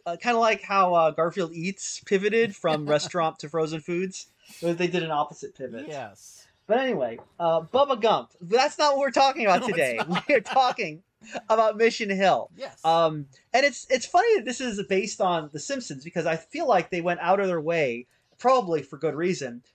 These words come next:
Speaker 1: to not at all imitate The Simpsons feel or look.
Speaker 2: No, it's,
Speaker 1: Uh,
Speaker 2: it's
Speaker 1: it's very
Speaker 2: very
Speaker 1: much its own thing.
Speaker 2: Absolutely, because, you know, The Simpsons has,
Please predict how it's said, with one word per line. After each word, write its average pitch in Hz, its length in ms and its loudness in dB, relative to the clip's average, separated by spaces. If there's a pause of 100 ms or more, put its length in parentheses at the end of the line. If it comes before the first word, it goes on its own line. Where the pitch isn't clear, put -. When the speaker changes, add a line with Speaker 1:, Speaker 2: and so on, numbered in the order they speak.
(120)
Speaker 1:
to 185 180 -6
not 165 460 -2
at 160 140 0
all 156 340 2
imitate 151 480 -6
The - 80 -20
Simpsons 151 760 -8 (220)
feel 175 320 0
or 135 100 -4
look. 127 340 -2 (120)
Speaker 2:
No, 160 360 -6
it's, 196 180 -8
Speaker 1:
Uh, 104 200 -4
Speaker 2:
it's 156 180 -4
Speaker 1:
it's - 20 -14
very 175 180 -2
Speaker 2:
very 208 100 4
Speaker 1:
much 185 180 0
its 156 100 -8
own 147 220 -8
thing. 123 220 -10
Speaker 2:
Absolutely, 269 680 -12
because, 135 520 -12
you 190 60 -18
know, 143 140 -10
The 180 100 -14
Simpsons 226 560 -14
has, 196 340 -8